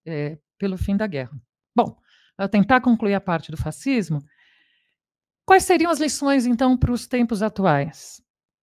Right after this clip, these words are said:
Primeiro, o fascismo surge quando ele é funcional às burguesias, quando ele é funcional ao capitalismo.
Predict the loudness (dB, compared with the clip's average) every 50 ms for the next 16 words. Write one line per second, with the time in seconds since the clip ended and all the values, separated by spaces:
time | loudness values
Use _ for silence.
0 | _ _ 2 2 4 4 6 6 6 6 4 2 -2 -6 -10 _ _ _ _ _
1 | _ _ _ _ _ _ _ _ _ _ _ _ _ _ _ -10 -4 2 2 2
2 | 2 4 2 0 0 -2 -4 -4 -2 0 2 2 2 0 -2 -4 -6 -6 -8 _
3 | _ _ _ _ _ _ _ _ _ _ _ 0 2 2 2 2 2 2 2 2
4 | 2 2 0 0 -2 -2 -4 -4 -2 0 0 0 2 2 2 0 0 0 -2 -4
5 | -6 _ _ _ _ _ _ -4 -2 -2 0 -2 0 0 0 0 0 -2 -4 -4
6 | -4 -6 -6 -6 -4 -2 -2 0 0 -2 -4 -6 -6 -4 -4 -4 -4 -4 -4 -6
7 | -8 -10 -12 -12 -10 -10 -8 -8 -10 -12 -16 _